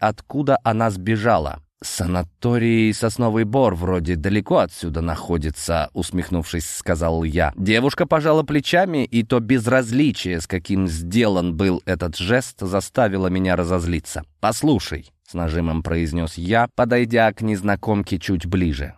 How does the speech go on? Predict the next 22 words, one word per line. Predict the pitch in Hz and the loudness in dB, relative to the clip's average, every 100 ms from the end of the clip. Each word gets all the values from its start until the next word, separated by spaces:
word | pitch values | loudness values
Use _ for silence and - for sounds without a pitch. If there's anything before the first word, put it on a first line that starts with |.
| - | -4
«У | |
меня | 117 139 190 | 0 0 0
сейчас | 123 - 127 - | -2 0 0 2
нет | 117 90 | 0 0
времени | 113 101 95 92 | 0 2 0 0
играть | 101 101 - | 2 2 0
с | |
тобой | - 82 90 | -4 -2 0
в | 80 | 2
разные | 95 90 82 87 | 2 2 2 0
игры | 92 113 117 92 90 | 0 2 2 2 0
и | - 92 | 0 -2
угадайки. | 92 87 95 87 80 67 73 - | -2 0 2 2 0 -4 -12 -4
Просто | - - - 90 | -4 -2 0 0
ответь | 82 120 120 | 2 0 0
мне | 92 98 | 0 2
на | 101 90 | 2 2
один | 80 92 95 | 0 0 0
простой | - 80 - 92 | -2 -4 0 0
вопрос. | 82 85 - 67 78 | 0 -2 -2 -6 -4
Где | 85 85 101 87 | -4 2 2 2
мы? | 80 71 | -2 -6